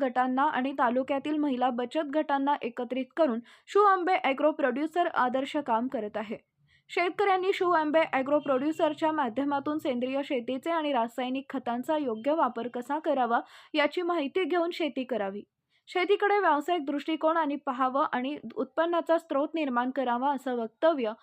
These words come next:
कडेगाव तालुका कृषी अधिकारी विवेकानंद चव्हाण यांनी व्यक्त केले.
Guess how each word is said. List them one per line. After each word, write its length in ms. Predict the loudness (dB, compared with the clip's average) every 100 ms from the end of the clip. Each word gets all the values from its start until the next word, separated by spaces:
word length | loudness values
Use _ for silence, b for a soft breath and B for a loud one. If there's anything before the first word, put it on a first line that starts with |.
| b b
कडेगाव 380 | 2 2 4 4 4
तालुका 340 | 2 2 2
कृषी 300 | 2 -2 -2
अधिकारी 440 | 0 0 0 0 -2
विवेकानंद 640 | 0 0 0 0 0 0 0 0
चव्हाण 300 | -2 -2 -2
यांनी 260 | -4 -4
व्यक्त 340 | -4 -6 -8 -8
केले. 180 | -6 -6